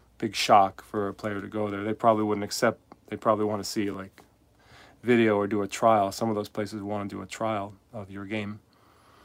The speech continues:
Uh, so yeah, I just, I wanted to kind of, uh, just a-, almost remind everyone, and I'm gonna do this in the book too, that, that, that Sanchez Casal Academy is still,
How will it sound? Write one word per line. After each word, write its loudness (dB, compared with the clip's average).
Uh, 8
so 4
yeah, 12
I 12
just, 2
I 6
wanted 8
to -16
kind 10
of, 6
uh, 10
just 0
a-, 0
almost 8
remind 10
everyone, 10
and 12
I'm 10
gonna 8
do 8
this 6
in 4
the 4
book 4
too, 6
that, 6
that, 6
that 6
Sanchez 0
Casal 6
Academy 4
is 0
still, 4